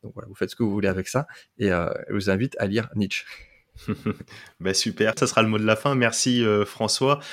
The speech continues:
Speaker 2: Euh, on te retrouve encore une fois, on retrouve, euh, ton livre, euh, ta formation, toutes les recommandations, l'application, et cetera dans les notes de l'épisode.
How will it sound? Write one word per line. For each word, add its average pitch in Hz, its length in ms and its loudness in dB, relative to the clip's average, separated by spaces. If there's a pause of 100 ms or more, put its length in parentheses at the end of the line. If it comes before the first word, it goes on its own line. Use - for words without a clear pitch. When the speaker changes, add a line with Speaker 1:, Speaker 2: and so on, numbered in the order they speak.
(280)
Speaker 2:
Euh, 98 180 0
on 113 120 4
te 113 80 -6
retrouve 123 320 2
encore 113 200 4
une 110 80 2
fois, 135 380 4
on 104 140 0
retrouve, 113 500 0
euh, 101 220 4
ton 123 180 -2
livre, 107 380 2
euh, 98 260 4
ta 107 160 0
formation, 113 600 0
toutes 123 180 -6
les 117 80 0
recommandations, 113 680 0
l'application, 110 540 0
et - 20 -2
cetera 107 380 0
dans 101 100 0
les 101 100 0
notes 101 160 -2
de 98 60 -2
l'épisode. 104 560 -2